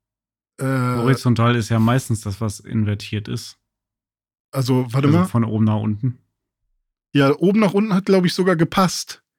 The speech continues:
Speaker 1: Ich glaub, und, aber das konnte man fast nicht bewegen. Das waren dann immer nur so ein paar Millimeter, die man bewegen konnte.
Speaker 2: Mhm.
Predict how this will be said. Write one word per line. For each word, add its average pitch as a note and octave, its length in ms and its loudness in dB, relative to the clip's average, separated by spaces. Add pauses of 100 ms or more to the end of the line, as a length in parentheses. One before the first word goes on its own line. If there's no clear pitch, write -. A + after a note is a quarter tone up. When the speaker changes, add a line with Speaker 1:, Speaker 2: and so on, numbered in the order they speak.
(640)
Speaker 1:
Ich - 100 -16
glaub, E3 200 2
und, D#3+ 180 0
aber E3 160 4
das F3 180 0
konnte G3+ 220 2
man E3+ 120 4
fast - 260 -2
nicht E3 120 0
bewegen. D3+ 360 4
Das B2 180 0
waren D#3 140 6
dann D#3 120 4
immer D#3+ 140 4
nur D#3 100 4
so C#3+ 100 0
ein C3 80 0
paar E3 380 4
Millimeter, E3 560 2
die B2+ 80 2
man B2 180 2
bewegen A2 320 -6
konnte. A2+ 260 4
Speaker 2:
Mhm. B2 220 4